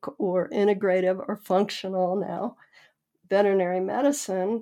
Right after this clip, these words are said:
learning about herbs and homeopathy and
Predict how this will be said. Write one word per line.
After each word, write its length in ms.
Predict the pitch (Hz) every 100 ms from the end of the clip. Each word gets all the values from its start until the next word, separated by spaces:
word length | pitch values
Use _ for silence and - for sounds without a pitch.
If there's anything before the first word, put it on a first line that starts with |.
| -
learning 340 | 214 190 196 196
about 320 | 185 170 175
herbs 560 | - 202 202 202 190 -
and 440 | 175 185 - - -
homeopathy 1080 | - 175 180 190 226 233 220 - 208 196 196
and 180 | 175